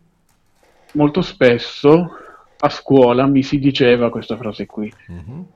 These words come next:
Speaker 1: "Eh no, perché tu devi imparare come si sta al mondo."
Speaker 2: Uh. <laughs>
Speaker 1: Ora, ora, aspetta un attimo, fermi tutti.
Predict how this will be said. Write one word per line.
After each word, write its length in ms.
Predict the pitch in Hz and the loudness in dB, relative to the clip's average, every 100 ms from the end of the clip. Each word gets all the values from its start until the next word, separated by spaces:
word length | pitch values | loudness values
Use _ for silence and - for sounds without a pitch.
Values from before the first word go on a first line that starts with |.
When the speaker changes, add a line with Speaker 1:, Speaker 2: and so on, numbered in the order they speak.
| - | -2
Speaker 1:
"Eh 100 | 151 | 2
no, 300 | 147 120 117 | 4 2 0
perché 340 | 131 - 151 | -2 -2 -2
tu 140 | 175 151 | 0 4
devi 240 | 135 131 | 4 4
imparare 560 | 135 135 147 117 110 113 | 2 2 2 2 0 0
come 240 | 127 123 | -2 -2
si 180 | 120 139 | -2 -8
sta 640 | - - 107 101 104 104 | -6 -2 -2 -2 -4 -6
al 260 | - 120 113 | -4 -4 -4
mondo." 540 | 107 98 98 101 98 95 | -8 -10 -12 -16 -14 -12
Speaker 2:
Uh. 720 | 117 123 123 120 117 113 110 | -10 -10 -8 -8 -10 -10 -10
<laughs> 840 | - 143 - 143 - 143 - 147 - | -10 -10 -8 -10 -8 -10 -8 -10 0
Speaker 1:
Ora, 640 | 147 135 120 110 113 - - - - | 4 4 4 2 -2 -10 -20 -16 -2
ora, 340 | 139 135 120 | 2 4 2
aspetta 380 | 120 - 147 143 | 0 -2 -2 -2
un 100 | 120 | -2
attimo, 480 | 107 - - 104 - _ _ _ _ _ | -4 -6 -10 -10 -12 _ _ _ _ _
fermi 360 | 143 156 131 | -2 2 2
tutti. 580 | 123 117 - - - - | 0 -4 -6 -6 -6 -8